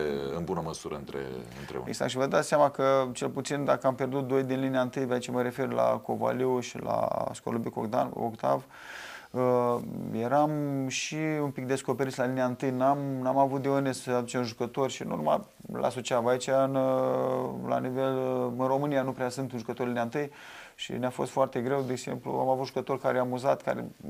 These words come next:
Speaker 2: trebuiau la, la, la pauză să fie schimbați, dar noi avem cu cine, noi avem jucători cu experiență, trebuia să tot să tragi de ei și atunci
Speaker 1: Da, uh,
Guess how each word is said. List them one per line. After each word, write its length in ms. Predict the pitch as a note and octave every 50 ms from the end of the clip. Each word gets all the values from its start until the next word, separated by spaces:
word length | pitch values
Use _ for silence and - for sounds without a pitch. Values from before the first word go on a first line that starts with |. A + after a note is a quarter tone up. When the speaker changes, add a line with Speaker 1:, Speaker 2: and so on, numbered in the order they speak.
| F#2+ - - -
Speaker 2:
trebuiau 360 | - C3 C3 A#2+ C#3+ D3 C#3+
la, 200 | C#3+ C3+ C3+ B2+ A#2+ A2+ A#2+ B2
la, 180 | A#2 A#2+ A#2+ A#2+ A#2+ A#2 A#2 A2+ A2
la 160 | A2+ B2 B2
pauză 340 | A#2+ - C#3+ C#3+ C#3+ C3 C3
să 160 | B2 - C#3
fie 180 | B2+ - D3 C#3
schimbați, 500 | B2+ - - C3+ C3 B2 B2 G#2+ - -
dar 120 | A2+ A#2+
noi 100 | B2+ C#3
avem 200 | C#3 C3+ C3+ C#3
cu 140 | C3 - C3+
cine, 380 | A#2 - - D3+ D#3+ E3 D#3 D#3
noi 100 | - C3
avem 120 | C3+ C3+ C3
jucători 300 | C3 - C3 - C3 B2
cu 60 | B2+
experiență, 380 | B2+ A#2+ - C3+ C3+ C3+ B2
trebuia 240 | - B2 A#2+ B2+ B2+
să 60 | A#2+ -
tot 120 | - A#2
să 120 | A2+ - A2
tragi 300 | - B2 A#2 A2+ A2 A2
de 80 | A#2+
ei 80 | A#2+ A#2
și 80 | A#2
atunci 540 | - - - B2 A#2 A2+ A2+ - - - - _ _ _ _ _ _ _ _ - - - - - - - - - - - - - - - - - - - -
Speaker 1:
Da, 220 | - E3+ D#3 A#2 - - F2
uh, 480 | F2+ F#2+ G2+ G2+ G2+ G2 G2 G2 G2 F#2+